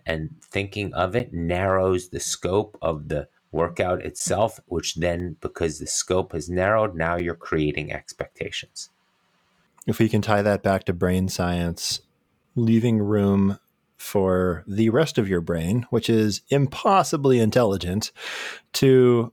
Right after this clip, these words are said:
Speaker 2: not be drowned out by the noise of your very limited prefrontal cortex.
Speaker 1: Yeah, I mean, the P F C getting involved in general th-, should be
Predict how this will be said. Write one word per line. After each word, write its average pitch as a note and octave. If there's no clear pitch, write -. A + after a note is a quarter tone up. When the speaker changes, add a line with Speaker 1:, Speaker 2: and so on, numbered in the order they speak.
Speaker 2:
not B2
be B2
drowned A2+
out G#2+
by G#2+
the G2
noise G2
of F2+
your F2+
very A2
limited F#2
prefrontal F#2
cortex. F2
Speaker 1:
Yeah, -
I A#2+
mean, B2+
the -
P F#3
F F#3+
C A#2+
getting G#2
involved E2+
in D2+
general A#2
th-, -
should G#2+
be F#2